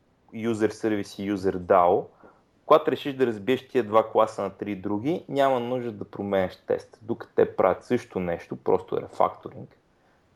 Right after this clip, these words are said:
от два са станали три, теста продължава да работи и стига да не си чупил функционалността.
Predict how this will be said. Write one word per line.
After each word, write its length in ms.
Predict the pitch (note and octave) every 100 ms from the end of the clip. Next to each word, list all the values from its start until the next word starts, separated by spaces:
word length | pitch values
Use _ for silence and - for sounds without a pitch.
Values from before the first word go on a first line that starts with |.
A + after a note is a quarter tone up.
| _ -
от 260 | - - -
два 440 | G2+ G2 A2 G#2
са 100 | -
станали 440 | - - F#2+ F2+ E2+ _
три, 260 | B2+ D#3 - _ _ _ _ _
теста 640 | - C#3 - - C#3+ C#3+ - -
продължава 540 | - G#2+ G2 A2+ A2
да 80 | G2
работи 400 | F#2 F#2 B2 -
и 40 | C3+
стига 340 | - A2+ A2
да 80 | G#2
не 100 | G2
си 140 | -
чупил 300 | _ - G#2
функционалността. 840 | - A2 - - - - - -